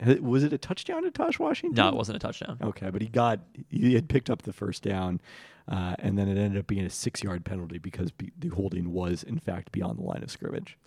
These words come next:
Speaker 2: And I was like, "Give me one penalty." That's what I feel like needs to happen. If U W is defending on second and twenty,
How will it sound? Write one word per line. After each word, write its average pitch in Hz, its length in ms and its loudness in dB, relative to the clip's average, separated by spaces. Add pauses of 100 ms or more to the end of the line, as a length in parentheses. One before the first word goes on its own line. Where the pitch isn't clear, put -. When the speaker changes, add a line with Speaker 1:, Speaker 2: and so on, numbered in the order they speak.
(140)
Speaker 2:
And 143 120 4
I 156 60 6
was 160 180 2
like, 131 160 0 (180)
"Give 165 220 4
me 196 180 -2
one 131 480 0
penalty." - 480 -4 (240)
That's 139 220 6
what 160 80 8
I 143 80 8
feel 151 120 0
like 123 120 2
needs 110 180 -6
to - 80 -8
happen. - 360 -8 (200)
If 120 180 2
U 131 220 0
W 240 220 8
is 202 80 -4
defending 175 500 2
on 120 380 4 (180)
second - 600 0
and 139 240 -2
twenty, 165 500 -2